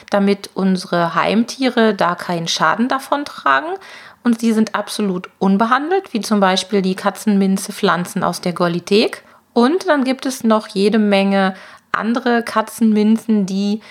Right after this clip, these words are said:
in erster Linie dafür angeboten werden oder kultiviert werden, damit wir uns rein optisch daran erfreuen können, beziehungsweise damit sie unseren Garten schmücken.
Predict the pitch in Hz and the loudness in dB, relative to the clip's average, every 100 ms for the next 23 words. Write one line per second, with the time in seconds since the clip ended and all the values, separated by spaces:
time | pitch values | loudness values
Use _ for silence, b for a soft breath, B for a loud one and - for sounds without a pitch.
0 | B - 190 - 202 302 - 311 269 262 | B -6 -4 2 2 2 2 0 0 0
1 | 254 247 220 214 - - 226 220 220 214 | 0 2 2 0 -2 0 2 4 4 4
2 | 214 B - 214 240 208 220 208 214 202 | -2 B -6 -2 -2 2 2 2 0 2
3 | 196 196 190 - 175 170 170 170 B B | 2 2 0 -2 0 2 2 0 B B
4 | - 220 202 175 170 196 - - 233 220 | -2 -2 0 -6 -4 -2 -2 0 2 2
5 | 226 214 220 B B 208 202 208 - 202 | 2 0 -2 B B -2 0 -2 0 0
6 | 185 196 190 - 180 185 190 202 - - | 2 0 0 -2 -2 0 0 -2 -4 -2
7 | 202 - 180 165 175 175 175 - - 180 | -2 0 -2 0 0 -2 -6 -10 -6 0
8 | 180 240 302 - 302 349 B B B - | 2 2 0 0 0 0 B B B -8
9 | 220 - 233 233 220 214 214 208 214 208 | -6 0 2 2 2 2 2 2 4 2
10 | 185 190 190 196 - - 202 196 196 - | 2 0 2 0 -4 -8 -4 -2 -2 -2
11 | 185 170 170 233 254 254 226 233 226 226 | -4 -4 0 2 2 0 -4 2 2 2
12 | 220 214 214 | 0 2 0